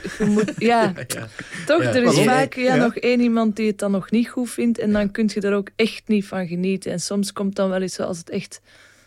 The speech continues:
Speaker 1: als de sfeer een beetje kut is, zeg maar, dat je dan, dat dan iemand zegt, "Ja, maar dat, nee, maar we kunnen deze wel doen, maar dat is, het is gewoon niet mijn smaak. Maar oké, nee, het
Speaker 2: Ja.
Speaker 1: is goed, we gaan het wel zo doen." En dat voelt, dan weet je eigenlijk al: ik ga dit niet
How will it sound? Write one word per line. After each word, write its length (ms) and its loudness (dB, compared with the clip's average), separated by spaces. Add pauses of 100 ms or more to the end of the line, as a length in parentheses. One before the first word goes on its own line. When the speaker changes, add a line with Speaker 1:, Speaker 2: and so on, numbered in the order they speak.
Speaker 1:
als 140 -6
de 60 -8
sfeer 440 -2
een 140 -4
beetje 300 -6
kut 240 -6
is, 120 -6
zeg 180 -12
maar, 120 -4
dat 200 -4
je 60 -10
dan, 200 -6 (380)
dat 140 -10
dan 120 -2
iemand 260 -4
zegt, 180 -10
"Ja, 220 0
maar 100 0
dat, 200 -2
nee, 240 2
maar 140 0
we 100 -2
kunnen 220 0
deze 260 0
wel 160 -2
doen, 180 2
maar 100 0
dat 100 -6
is, 120 -8
het 100 -12
is 100 -4
gewoon 280 -2
niet 160 2
mijn 200 -4
smaak. 360 -8
Maar 140 -8
oké, 180 -6
nee, 280 -2
het 100 -6
Speaker 2:
Ja. 20 -4
Speaker 1:
is 140 -4
goed, 180 -2
we 60 -4
gaan 140 -4
het 120 -6
wel 160 -6
zo 220 -4
doen." 340 -2 (260)
En 140 -2
dat 120 -2
voelt, 240 -2 (100)
dan 200 -2
weet 220 2
je 100 -6
eigenlijk 360 -2
al: 280 -2
ik 220 -8
ga 220 -6
dit 240 -6
niet 360 0